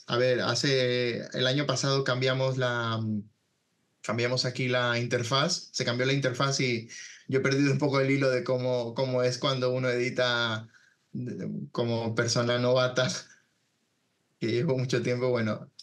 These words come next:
clicamos en nuestro nombre y, ah, vale, nos vienen estas tres, tres, tres pestañas, ¿no? La primera pestaña, página de inicio, nos va a venir una serie de sugerencias,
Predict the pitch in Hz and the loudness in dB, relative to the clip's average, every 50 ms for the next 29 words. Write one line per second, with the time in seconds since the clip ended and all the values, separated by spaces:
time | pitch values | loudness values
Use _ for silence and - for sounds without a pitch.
0 | - _ - - 131 127 - 143 143 147 156 147 160 151 143 139 135 - 139 135 | -20 _ -4 -2 -2 0 2 2 2 2 2 2 2 2 2 0 0 0 0 2
1 | 139 147 156 156 151 156 165 160 135 131 117 - - 131 123 107 107 113 110 104 | 2 2 2 2 2 2 0 0 0 -2 -4 -2 -2 0 0 2 2 2 2 0
2 | 107 110 110 113 117 139 135 139 139 143 135 135 - 135 - - 127 120 117 113 | 0 0 -2 0 0 0 2 2 2 0 0 0 -2 -4 -2 -2 -2 -2 -2 -2
3 | - 123 123 117 - - 90 - - 135 127 120 127 127 113 - 113 101 104 104 | -2 -2 -2 -2 -4 -8 -8 -4 -2 -2 0 0 -2 -2 -2 -2 -2 -2 -2 -2
4 | 98 92 117 120 131 139 - - - - - - - 127 123 110 113 139 143 165 | -4 -2 -2 -2 -2 -4 -6 -10 -12 -12 -12 -4 0 0 2 4 4 4 6 6
5 | 185 202 196 202 196 185 - - 202 196 180 165 160 170 208 247 - - _ _ | 4 4 4 4 2 2 4 4 4 4 4 4 4 4 2 0 -4 -8 _ _
6 | _ _ _ _ - 135 143 139 165 151 151 151 151 156 160 165 170 165 190 185 | _ _ _ _ -2 0 0 2 2 2 4 2 2 2 2 2 2 2 2 2
7 | 156 131 123 135 135 139 139 143 143 143 139 131 - 139 135 135 135 135 - 151 | 2 2 2 2 2 2 2 2 2 2 0 0 0 0 2 2 2 0 0 0
8 | 151 - 170 165 165 165 170 170 165 170 170 170 165 - 170 160 160 160 165 - | 0 2 2 4 4 4 4 4 4 4 4 2 2 2 2 2 2 0 -2 -8